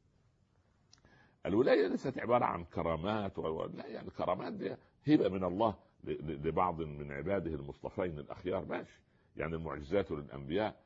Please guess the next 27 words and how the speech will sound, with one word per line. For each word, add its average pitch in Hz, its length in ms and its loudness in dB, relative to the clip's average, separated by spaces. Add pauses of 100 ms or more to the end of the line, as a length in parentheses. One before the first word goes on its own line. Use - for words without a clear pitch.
(180)
والكرامات 107 580 0
للأولياء 87 420 2
ده 82 100 -2
شيء 101 220 0
لا 98 100 -2
ينكره 107 480 0
منكر، 98 400 -4 (300)
ولكن، 92 360 0 (140)
ولكن 67 320 -8 (760)
الولاء، 80 460 -4
هنالك 95 460 -4
الولاية 80 600 0
لله 76 380 -6
الحق، - 440 -12 (380)
هو 64 100 -6
خير 82 320 -2
ثوابا 80 520 2 (280)
وخير 82 320 -4
عقبا. 69 500 -8 (240)
يعني، 71 320 -2 (480)
ال-، 73 200 -6
ال-، 76 360 -6
أن، 78 180 -6 (100)
أن 76 300 -8
يصير 95 580 2
الإنسان 82 680 -2 (680)
مواليا 123 760 6